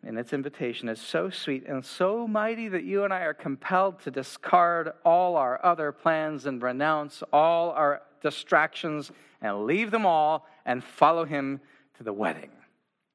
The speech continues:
Because, dear people of God, you're invited because you're the bride. You are the bride.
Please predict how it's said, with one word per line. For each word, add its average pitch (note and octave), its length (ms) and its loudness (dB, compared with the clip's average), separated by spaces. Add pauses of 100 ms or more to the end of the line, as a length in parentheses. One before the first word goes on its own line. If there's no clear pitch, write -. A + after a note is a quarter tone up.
(760)
Because, E3 340 -8
dear A#2 140 -8
people A2 280 -6
of F#2+ 100 -10
God, F#2+ 400 -2 (1000)
you're D3 160 -2
invited A2+ 460 -6
because F#2 320 -12
you're G2+ 120 -10
the F#2+ 100 -18
bride. - 520 -20 (2000)
You D3 600 -4 (340)
are A#2 600 0 (1200)
the A2+ 80 -10
bride. C#3 460 -12